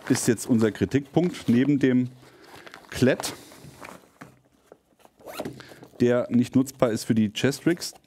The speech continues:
Der eigentliche Kritikpunkt ist hier die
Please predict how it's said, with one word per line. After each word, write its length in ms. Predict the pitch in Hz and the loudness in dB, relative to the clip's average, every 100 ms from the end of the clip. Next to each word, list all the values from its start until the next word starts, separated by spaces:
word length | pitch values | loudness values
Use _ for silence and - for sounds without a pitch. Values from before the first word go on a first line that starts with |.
| _ _ - | _ _ -6
Der 120 | - 92 | -2 2
eigentliche 500 | 120 139 131 135 - | 2 2 2 0 -2
Kritikpunkt 560 | - 127 135 131 139 123 | -2 0 0 0 -2 0
ist 300 | 113 - - | -4 -6 -4
hier 300 | 117 120 117 - - - - 110 | 0 2 0 -6 -20 -20 -6 0
die 360 | 107 107 104 | 2 4 2